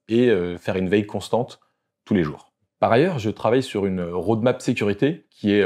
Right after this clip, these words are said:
ambitieuse et réaliste, et mon challenge est donc de, de respecter, euh, cette roadmap. J'ai intégré, euh, Reach Five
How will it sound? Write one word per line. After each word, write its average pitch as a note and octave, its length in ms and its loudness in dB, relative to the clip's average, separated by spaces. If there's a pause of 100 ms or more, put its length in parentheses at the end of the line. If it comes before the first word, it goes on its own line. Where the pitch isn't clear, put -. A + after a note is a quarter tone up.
(100)
ambitieuse A#2+ 760 0
et B2+ 80 0
réaliste, B2 560 2 (420)
et B2 200 2
mon G2+ 300 0
challenge A2 440 2
est G2 80 0
donc G#2 280 -4
de, F2 320 -6
de F2 120 -6
respecter, G#2+ 640 0
euh, E2+ 200 -2 (240)
cette G2+ 200 -2
roadmap. F2+ 280 -4 (540)
J'ai G#2 260 0
intégré, D#3+ 460 2
euh, G2+ 260 4
Reach B2 260 -4
Five C3+ 340 2